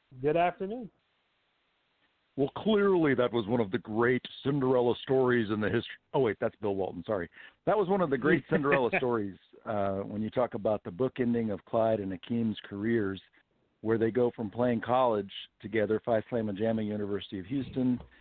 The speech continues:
Speaker 2: and then having to compete against each other for years, and then finally getting to, back together and winning a championship. Uh, but ironically, now we teased this last week, it was not the first time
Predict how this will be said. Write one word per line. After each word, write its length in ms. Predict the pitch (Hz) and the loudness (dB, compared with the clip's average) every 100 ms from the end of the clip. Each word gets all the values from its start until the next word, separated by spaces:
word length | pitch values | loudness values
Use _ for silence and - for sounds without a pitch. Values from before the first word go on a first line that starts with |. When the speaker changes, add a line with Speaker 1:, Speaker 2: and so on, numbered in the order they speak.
| - _ _ - | -20 _ _ -6
Speaker 2:
and 380 | 110 107 104 117 | -2 0 2 2
then 100 | 123 | 2
having 300 | 127 120 98 | 0 0 -4
to 60 | |
compete 360 | - 101 135 131 | -8 -6 -2 0
against 460 | 95 113 147 - | 0 0 0 -2
each 180 | 131 - | -6 -2
other 240 | 117 104 101 | 0 0 -2
for 100 | 101 | -6
years, 400 | 95 95 95 101 101 | -6 -4 -4 -4 -8
and 140 | 107 | -8
then 160 | 113 104 - | -6 -6 -2
finally 320 | 127 131 117 | 0 0 0
getting 280 | 127 120 104 | 0 -2 -4
to, 80 | 90 _ _ _ - - | -8 _ _ _ -14 -2
back 220 | 139 - | -2 -2
together 400 | 127 123 120 117 - | -4 0 0 0 -2
and 180 | 143 127 | -2 0
winning 320 | 139 143 113 | 0 0 0
a 40 | 95 - | -2 -2
championship. 640 | 156 120 98 85 107 90 - - _ _ _ - - | -4 -2 -8 -8 -8 -8 -6 -8 _ _ _ -18 -6
Uh, 180 | 107 | -4
but 260 | 107 113 143 | 0 2 4
ironically, 540 | 139 175 220 - 135 | 4 2 0 2 2
now 120 | 131 131 | 2 2
we 140 | 139 | 0
teased 360 | - 196 165 120 | -2 -2 -2 -2
this 180 | 117 113 - | 0 0 0
last 280 | 120 107 | 0 0
week, 340 | 131 101 - - - - - - - - | -4 -6 -8 -20 -20 -20 -20 -20 -16 -4
it 140 | 127 | -2
was 240 | 139 151 143 | 0 0 2
not 300 | 185 247 - | 2 2 0
the 80 | 180 | -4
first 360 | - 269 - - | -2 -4 -4 -2
time 460 | 135 98 87 87 | 0 0 -6 -12